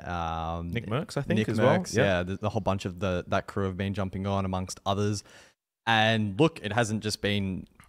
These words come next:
Speaker 1: a one and done. They've all done multiple streams, you know, five, six hours plus. The sentiment amongst them and, you know, from the, the clips and stuff that I've seen and the content they're pushing out and, and the comment sections, et cetera, has actually been, you know, quite positive. And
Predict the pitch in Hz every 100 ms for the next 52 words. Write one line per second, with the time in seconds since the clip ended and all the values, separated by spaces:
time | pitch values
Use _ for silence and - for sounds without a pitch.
0 | _ 104 104 98 92 98 147 160 - _
1 | _ _ - 95 92 101 98 95 92 98
2 | 90 92 - 104 98 98 90 92 90 -
3 | 95 92 101 - 92 92 - 113 98 98
4 | - - _ _ _ - - 107 107 98
5 | 90 - _ _ _ - 90 - - 101
6 | 95 82 82 80 - _ _ _ 85 82
7 | 87 80 82 - 92 - - - 98 95
8 | - 87 107 110 - 110 107 92 - 92
9 | 92 - 104 98 107 - 101 104 98 82
10 | 85 87 85 101 98 - 92 - 85 90
11 | 120 - 90 90 120 - 90 82 127 120
12 | 92 90 - - _ 87 85 - - 82
13 | 80 - 120 110 82 - _ _ - 87
14 | 85 85 87